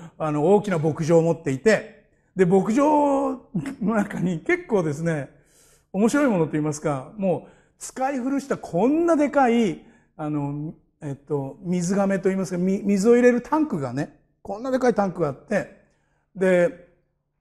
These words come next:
ブリキでできた、結構硬いブリキでできたタンクなんですけど、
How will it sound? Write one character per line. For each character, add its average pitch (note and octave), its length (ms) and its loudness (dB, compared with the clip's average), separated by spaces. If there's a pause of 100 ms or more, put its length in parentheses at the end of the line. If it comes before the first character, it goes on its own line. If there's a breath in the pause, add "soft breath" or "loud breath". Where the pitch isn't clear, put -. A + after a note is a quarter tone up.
(640)
ブ C#3 220 -2
リ F#3+ 80 4
キ G3+ 100 2
で G3 80 4
で F3+ 120 4
き - 80 -6
た、 - 280 0 (960)
結 G#3+ 180 -2
構 C#3 300 -10
硬 - 300 -6
い G3 80 -8 (100)
ブ E3+ 120 -2
リ F3 80 -2
キ E3 80 -6
で E3+ 80 0
で D#3+ 100 0
き - 80 -6
た - 160 -6 (200 loud breath)
タ - 120 -4
ン E3+ 60 0
ク D3+ 80 -6
な C#3 80 -4
ん C#3+ 40 -4
で B2+ 80 -8
す - 80 -14
け D3+ 100 -6
ど、 - 340 -2